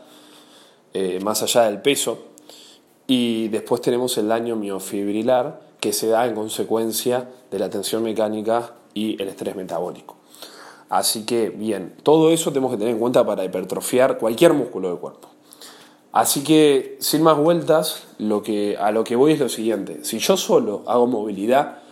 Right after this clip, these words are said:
que es lo que llamamos antes estrés metabólico, me está faltando un pilar importantísimo que es la tensión mecánica.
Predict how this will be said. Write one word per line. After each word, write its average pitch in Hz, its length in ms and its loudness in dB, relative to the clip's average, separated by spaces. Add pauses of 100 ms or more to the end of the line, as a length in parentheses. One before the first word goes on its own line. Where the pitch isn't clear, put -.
(140)
que 120 120 2
es - 240 -4
lo 104 160 -4
que 98 100 -6
llamamos 113 420 -2
antes 104 420 -4
estrés 139 300 0
metabólico, 131 640 2 (320)
me 110 80 -2
está 175 200 4
faltando 156 800 2 (160)
un 135 320 0
pilar 123 280 2
importantísimo 120 800 -2
que 110 60 0
es 113 80 -4
la 113 200 2
tensión 104 360 -2
mecánica. 107 560 -2